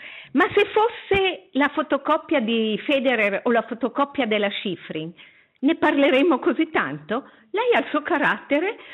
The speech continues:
io parlo all'oscuro di tutto, non guardo così tanto le notizie, almeno quelle sportive, per essere al corrente di come veramente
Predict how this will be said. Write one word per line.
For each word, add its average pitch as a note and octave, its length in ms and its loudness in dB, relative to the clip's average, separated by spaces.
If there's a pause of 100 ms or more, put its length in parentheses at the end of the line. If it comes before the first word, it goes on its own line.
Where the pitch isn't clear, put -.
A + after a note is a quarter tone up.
(180)
io B3+ 440 6
parlo F#3+ 600 0 (320)
all'oscuro B3 720 2
di A3 180 -2
tutto, E4 580 0 (220)
non G#3+ 240 2
guardo G#3+ 420 4
così A#3 300 2
tanto G#3+ 360 0
le F#3+ 140 2
notizie, F#3 760 -4 (180)
almeno F#3+ 340 2
quelle F#3 320 0
sportive, F3+ 640 0 (240)
per G3 160 2
essere G3 300 4
al F3 100 2
corrente F#3+ 500 0
di D#3+ 120 -6
come F#3+ 360 2 (200)
veramente G3 640 2